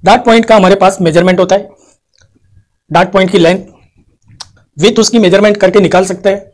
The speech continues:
कैलकुलेशन भी होता है, साइज के हिसाब से भी हम रख सकते हैं, ठीक है। तो डार्ट पॉइंट में इतना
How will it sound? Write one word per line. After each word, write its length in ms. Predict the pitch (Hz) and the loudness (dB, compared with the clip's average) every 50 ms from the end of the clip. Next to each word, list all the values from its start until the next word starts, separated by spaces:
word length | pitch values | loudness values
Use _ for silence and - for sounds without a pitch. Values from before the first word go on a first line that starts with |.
| _ _ _ _ _ _ _ _ _ _ - | _ _ _ _ _ _ _ _ _ _ -4
कैलकुलेशन 500 | 190 196 190 220 214 214 208 220 214 208 | -2 -2 -2 0 0 0 0 0 0 2
भी 60 | 202 | 2
होता 180 | 202 202 202 | 2 2 2
है, 160 | 202 208 208 - - _ _ _ | 0 -2 -4 -8 -18 _ _ _
साइज 340 | - - 226 208 220 214 - | -6 0 0 2 2 0 0
के 100 | - 240 | 0 0
हिसाब 260 | 214 165 - 180 180 | 0 2 0 0 -2
से 120 | - - 185 | 0 -2 -2
भी 100 | 190 208 | -2 -2
हम 160 | 190 220 226 | -2 0 -2
रख 140 | 180 165 - | -2 -2 -4
सकते 240 | - 131 - - 147 | -6 -10 -8 -10 -4
हैं, 60 | - | -4
ठीक 140 | 185 202 220 | 0 0 0
है। 60 | - - - - - _ _ - - _ - | -2 -2 -6 -16 -20 _ _ -20 -16 _ -10
तो 40 | 170 | -4
डार्ट 240 | 151 180 202 214 - | 0 0 0 0 0
पॉइंट 200 | 220 208 208 208 | -2 -2 0 0
में 100 | 214 220 | -2 -2
इतना 280 | 202 196 208 233 - | 0 -2 -2 -4 -4